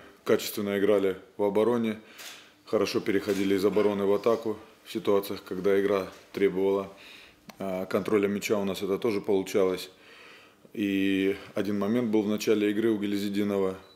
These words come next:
к сожалению, не закончился голом, и штрафной мы опасно пробили,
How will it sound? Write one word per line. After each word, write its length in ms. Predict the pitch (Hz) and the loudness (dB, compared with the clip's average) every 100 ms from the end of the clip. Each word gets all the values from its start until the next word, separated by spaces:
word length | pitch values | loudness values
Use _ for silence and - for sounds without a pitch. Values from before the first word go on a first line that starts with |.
| _ - | _ -12
к 60 | - | -4
сожалению, 440 | 92 95 95 92 | -2 0 -2 -2
не 80 | 92 | -2
закончился 680 | 95 - 98 90 92 98 92 - | -2 -2 -4 -6 -8 -6 -6 -6
голом, 520 | 92 95 95 92 95 - | 0 2 2 0 -6 -10
и 260 | - 92 101 | -6 -4 -4
штрафной 440 | - 104 - 113 | -2 -4 -2 -2
мы 140 | 104 95 | 0 0
опасно 380 | 90 98 104 | 0 -2 -4
пробили, 500 | 90 95 90 98 92 | -2 -2 0 -2 -2